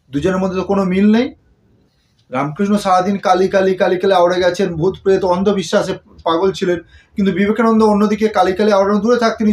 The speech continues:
যুক্তিবাদী প্রচণ্ড। তাহলে তিনি কার, তার শিষ্য কিভাবে হন? কেন বলছি, তার একটি কারণ দেখুন। তার একটি কারণ হলো, নবযুগের মহাপুরুষ নামের গ্রন্থে স্বামী জগদীশ্বরানন্দ লিখছেন, ঠিক আছে, তার পৃষ্ঠা নম্বর তিনশো চুয়াত্তরে,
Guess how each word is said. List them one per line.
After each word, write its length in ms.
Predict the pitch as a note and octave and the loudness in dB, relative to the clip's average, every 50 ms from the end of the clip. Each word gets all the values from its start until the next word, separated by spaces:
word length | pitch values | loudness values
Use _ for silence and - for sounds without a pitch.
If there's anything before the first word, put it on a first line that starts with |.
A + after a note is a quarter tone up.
| E3 | -2
যুক্তিবাদী 580 | D#3 E3 A3 G#3+ - - C4+ B3+ A3+ A3 G3+ G3+ | 0 -2 -2 -2 0 0 0 2 2 2 2 0
প্রচণ্ড। 460 | - F#3+ F#3+ - - G3 F3+ F3+ F3 F3+ F3 - _ _ _ _ _ - _ _ _ _ - _ | -2 -4 -6 -4 -2 -2 -2 -2 -6 -8 -8 -12 _ _ _ _ _ -20 _ _ _ _ -20 _
তাহলে 180 | - F3 F3 E3+ | -8 -6 -6 -4
তিনি 220 | - G3+ G#3 A#3 | -2 0 0 0
কার, 200 | A3+ - G#3+ G3+ | 2 2 0 0
তার 200 | G3+ - G3+ F#3+ | 2 2 0 0
শিষ্য 360 | F#3+ - - G3+ - - G#3 G3 | 0 -2 -6 -8 -6 -6 -6 -6
কিভাবে 320 | - G3+ F3 F3+ E3+ D#3 | -4 -2 0 2 2 2
হন? 180 | C#3+ D3+ D#3 D3+ - - _ _ - _ _ _ _ _ | 2 0 0 -2 -4 -12 _ _ -20 _ _ _ _ _
কেন 260 | - E3 F#3 A#3+ C#4+ | -2 0 2 2 2
বলছি, 440 | C#4+ C#4 A#3+ G3 D3 - F#3+ G3+ A#3 | 4 4 2 2 0 -2 -2 -2 -2
তার 200 | - - F#3+ F3+ | -2 0 -2 -2
একটি 160 | F3+ F3+ A#3 | 0 -2 -4
কারণ 400 | - - G3 F3+ G#3 B3+ B3+ G#3 | -4 -2 -2 2 4 4 4 4
দেখুন। 300 | E3+ D#3+ D#3+ G#3 A3 A3 | 2 0 0 0 -2 0
তার 160 | G#3 F#3 F3+ | 0 0 -2
একটি 240 | F3+ F3+ A3+ A3 G3+ - - _ _ _ _ _ _ _ _ - - | 0 -2 -4 -4 -4 -6 -12 _ _ _ _ _ _ _ _ -8 -2
কারণ 260 | F3 F#3+ G#3+ A3+ G3 | 0 2 2 2 2
হলো, 360 | F#3+ G3 A3 C4 D#4 D#4+ - - _ _ _ _ _ _ _ C#3+ | 2 4 2 2 2 0 -4 -12 _ _ _ _ _ _ _ -6
নবযুগের 680 | C#3 D3+ E3 E3 F#3 G#3+ G3 G#3+ A#3+ G#3 C4 C4 B3+ A3+ | -2 0 0 4 4 4 2 4 2 2 2 2 2 2
মহাপুরুষ 600 | G3 F3+ F3 G#3 A3 A3 A#3 A#3 A#3+ A3 G3+ G#3 | 2 0 0 0 -2 -2 -2 -2 -2 -2 0 0
নামের 340 | A3 A3+ A3+ A#3 A3+ E3 | 0 2 2 2 2 0
গ্রন্থে 560 | C#3 D#3+ A3 C#4 C#4 G#3 - E3+ D#3+ D#3+ G3+ - - _ _ _ _ _ | 2 0 0 0 0 -2 -2 -2 -2 -2 -2 -4 -8 _ _ _ _ _
স্বামী 380 | - - - E3+ F3 G#3 A3 G#3 | -16 -6 -2 0 2 2 2 2
জগদীশ্বরানন্দ 840 | D3+ F3+ F#3 F3+ G3+ G3 A3+ A3 - - B3 A#3 A3 A3 A3+ A3 A3 | 0 -2 0 0 0 0 0 -2 0 0 0 2 2 2 2 2 2
লিখছেন, 600 | G#3 G3 A#3+ A3 G#3+ - - F#3 D3 A#2+ G#2+ G#2+ | 2 2 0 0 -2 -4 -4 -2 -2 -2 -2 -6
ঠিক 220 | - - A#3 C#4 | -4 -2 0 0
আছে, 340 | D4+ - - F#3 C3+ G#2+ - - _ _ | 0 0 0 -2 -4 -4 -6 -12 _ _
তার 180 | F#3 F3+ F3 F3 | -4 -4 -2 -2
পৃষ্ঠা 280 | - G#3 - - A3 | -2 -4 -2 0 0
নম্বর 180 | G#3+ G#3 G#3 G#3 | 0 2 0 0
তিনশো 280 | G#3 G#3+ G3+ - - G3 | 0 -2 -4 -4 -6 -8
চুয়াত্তরে, 540 | - A3 G#3+ G3+ G3+ - E3+ C#3 C3+ C3+ | -2 0 0 0 2 0 0 0 0 -2